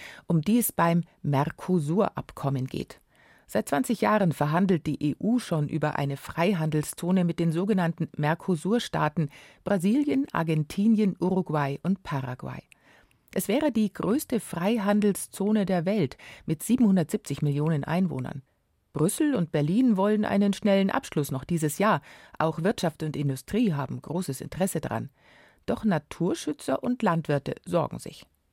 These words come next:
Der Bayerische Bauernverband und der Bund Naturschutz in Bayern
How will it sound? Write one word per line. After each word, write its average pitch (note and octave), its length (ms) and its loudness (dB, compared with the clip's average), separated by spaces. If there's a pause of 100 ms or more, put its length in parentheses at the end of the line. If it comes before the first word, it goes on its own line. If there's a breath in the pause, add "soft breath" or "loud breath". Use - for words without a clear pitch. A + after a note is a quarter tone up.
(440)
Der G3+ 80 2
Bayerische A3+ 380 0
Bauernverband A#3+ 680 0
und E3+ 120 0
der C#3 120 -2
Bund G#3 200 0
Naturschutz F#3 520 -2
in D3+ 100 0
Bayern F3 340 2